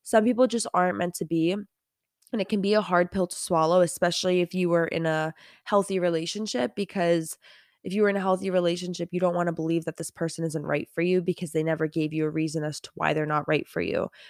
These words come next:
right? But when you're saying bad timing because this person isn't ready to have you in their life,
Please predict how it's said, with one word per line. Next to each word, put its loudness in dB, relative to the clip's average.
right? 6
But 2
when 4
you're 0
saying 2
bad 0
timing 2
because -6
this -10
person -6
isn't -6
ready 0
to -12
have -2
you 2
in -2
their -2
life, 4